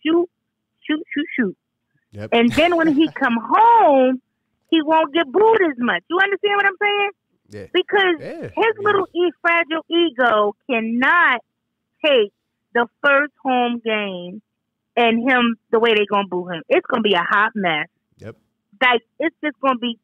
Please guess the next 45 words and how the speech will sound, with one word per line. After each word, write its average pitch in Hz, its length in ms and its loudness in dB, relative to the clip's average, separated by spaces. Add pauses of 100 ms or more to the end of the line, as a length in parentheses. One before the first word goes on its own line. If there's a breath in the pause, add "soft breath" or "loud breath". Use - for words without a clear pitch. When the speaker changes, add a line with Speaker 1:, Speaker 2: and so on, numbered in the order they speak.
(140)
Speaker 1:
thunder 226 720 0 (960)
in 285 220 0
the 254 140 0 (180)
stadium 226 600 -4
because 247 340 -2
it's 196 100 -10
just 208 160 -4
gonna 185 140 -4
be 190 120 -4
booing 165 340 -4
him. 156 340 -14 (240)
Speaker 2:
Yeah, 104 180 -16
it's, - 180 -20
Speaker 1:
You 262 120 2
know 311 60 4
Speaker 2:
it's, 302 80 4
Speaker 1:
what 294 80 2
I - 20 -2
mean? 285 200 0
His 320 120 0
little 262 200 2
Speaker 2:
yeah. 233 100 -8
Speaker 1:
ego, 220 180 -2
he 262 140 -4
gonna 214 220 -2
run 202 140 -2
back 196 200 -2
in 190 100 -8
the, 185 100 -10 (100)
he 311 120 -2
gonna 220 180 0
run 196 140 -2
back 190 160 -2
in 190 80 -4
the 185 60 -2
hole. 175 360 -4 (500 soft breath)
So 285 60 2 (280)
I 277 160 2
would 339 140 -4 (120)
say 262 200 -2
play 269 180 -4
your 214 140 -4 (120)
first 285 240 0 (140)
away 247 360 -2
game, 175 420 -10